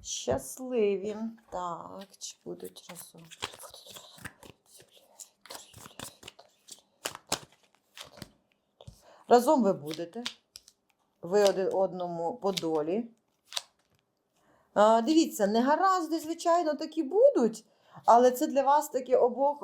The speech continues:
е, певне як обнулення, і для вас цей союз, він дуже потрібний, він наповнює вас обох. І, ем, те, що ви будете разом, це точно,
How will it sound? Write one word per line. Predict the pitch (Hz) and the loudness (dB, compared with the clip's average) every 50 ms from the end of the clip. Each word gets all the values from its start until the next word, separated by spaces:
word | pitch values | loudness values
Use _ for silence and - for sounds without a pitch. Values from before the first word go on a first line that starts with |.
| - | -2
е, | 208 | -2
певне | 214 - 262 269 262 240 247 247 | -2 0 -2 -2 0 0 -2 -2
як | 247 240 240 240 | -2 -2 -2 0
обнулення, | 233 233 202 226 247 269 311 370 381 339 285 247 226 220 208 196 - | -2 -2 -2 -2 0 2 2 2 2 2 0 0 0 0 0 -2 -4
і | - 208 | -4 -6
для | 190 202 233 | -4 -4 -4
вас | 214 233 254 269 262 262 - | -2 2 0 0 0 -2 -6
цей | 247 233 | -8 -8
союз, | 226 226 - 233 226 240 262 269 254 - | -8 -8 -12 -10 -8 -6 -6 -6 -6 -6
він | 220 220 220 | -8 -8 -8
дуже | 202 214 233 226 240 | -8 -8 -6 -6 -6
потрібний, | 233 - 220 220 226 208 226 233 180 190 185 180 | -4 -6 -6 -6 -6 -8 -6 -6 -6 -6 -6 -6
він | 180 202 202 208 | -6 -8 -6 -8
наповнює | 208 202 - 220 233 240 240 226 208 202 190 | -8 -6 -2 -2 -2 0 0 -2 -2 -2 -2
вас | 175 196 208 208 208 | 0 0 0 0 -2
обох. | 196 202 185 170 202 202 185 170 - - - _ _ - - - - - | -12 -14 -12 -8 -2 2 2 2 2 0 -12 _ _ -20 -20 -20 -14 -4
І, | - 214 226 226 226 226 208 - | 0 4 6 6 6 6 6 4
ем, | - 196 190 196 196 190 190 170 - | 4 2 2 0 -6 -8 -12 -10 -2
те, | - 262 254 | 0 0 0
що | 254 262 247 | 0 -4 -6
ви | 220 | -6
будете | 214 196 220 226 233 226 220 220 | -6 -8 -8 -10 -8 -2 0 2
разом, | 214 220 226 226 214 208 196 185 180 175 | 4 4 4 2 2 0 -4 -8 -8 -8
це | - 196 | -12 -14
точно, | - - - 208 262 339 339 - - 240 190 170 | -10 -4 2 4 4 4 4 0 -2 0 0 0